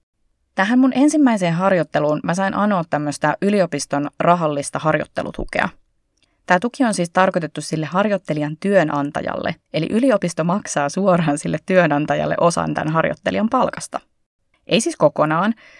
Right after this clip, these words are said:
mut esimerkiksi vuonna kaksituhatta kaksikymmentäkolme tota harjoittelutukea voi saada maksimissaan tuhatkahdeksansataa euroa yhtä harjoittelua kohden, ja jokainen opiskelija, ainakin siis silloin mun opiskeluaikoina, sai tän tuen vaan kerran.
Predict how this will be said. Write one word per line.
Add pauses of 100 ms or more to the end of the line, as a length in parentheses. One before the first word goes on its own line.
(140)
mut
esimerkiksi
vuonna
kaksituhatta
kaksikymmentäkolme (320)
tota
harjoittelutukea
voi
saada
maksimissaan
tuhatkahdeksansataa
euroa (340)
yhtä
harjoittelua
kohden, (400)
ja
jokainen
opiskelija, (260)
ainakin
siis
silloin
mun
opiskeluaikoina, (120)
sai
tän (180)
tuen
vaan
kerran.